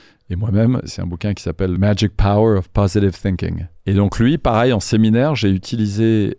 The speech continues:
euh, beaucoup de, de passages de son bouquin pour expliquer à mes équipes la puissance de la pensée positive. Et que donc, euh, le, la, la pensée négative ou le négatif se, se communique beaucoup plus facilement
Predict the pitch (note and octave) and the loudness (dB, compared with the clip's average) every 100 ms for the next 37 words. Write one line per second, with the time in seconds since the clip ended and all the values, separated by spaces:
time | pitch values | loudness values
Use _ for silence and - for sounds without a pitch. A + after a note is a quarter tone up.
0 | - F2+ F2+ F#2+ G#2+ C3 A#2 F#2 F#2+ F#2 | -6 -6 -6 -8 -8 -8 -4 -2 -2 -2
1 | - G#2+ A2 G2 F#2+ - F2 E2+ - G#2 | -2 -2 -2 -2 -4 -6 -6 -6 -4 -4
2 | - - - A2 G2+ - C3+ B2+ - B2 | -6 -6 2 4 4 2 -2 -2 -2 -4
3 | A#2+ C3 C3 A#2 A2 G#2 G2+ F#2+ G#2+ - | -2 2 2 2 2 0 2 2 0 -2
4 | D#3 - - - _ _ _ _ G#2 G2 | -4 -4 -8 -8 _ _ _ _ -4 -2
5 | - B2+ A#2+ - C#3 A#2+ G2+ - G#2+ - | 0 0 0 0 0 2 0 0 -2 -2
6 | A#2+ A2+ F2+ F#2 F#2 F#2+ A#2 _ _ _ | -2 0 -2 -4 -6 -8 -12 _ _ _
7 | _ _ _ _ _ - _ _ _ - | _ _ _ _ _ -20 _ _ _ -8
8 | F#2 G2+ A2 A2+ G#2 - - F#2+ G2 F#2 | -2 0 2 2 0 -4 -10 -4 0 0
9 | F2+ F2 G1+ - - - C#2+ G2 F#2 F#2 | 0 -2 -4 -8 -10 -8 -4 0 0 0
10 | F2+ F2+ F2 E2+ - F2 B2+ A2+ - A2 | 0 -2 -2 -4 -4 -2 0 0 2 2
11 | G#2 G2 - D#3 D#3+ - G2 F#2 F#2 A#2 | 4 2 0 -2 -2 -4 -2 0 2 2
12 | G#2 - D3 - - _ _ - - F#2 | 2 0 -6 -8 -18 _ _ -8 -2 -2
13 | - - F#2+ - C3 B2+ C#3 - - F#2+ | -4 -6 -4 0 2 4 2 -2 -12 -6
14 | F2+ A#2+ C3+ A#2+ G#2+ - B2+ - A2+ G#2+ | -2 -2 -2 -4 -4 -2 -4 -2 0 0
15 | C#3 | -4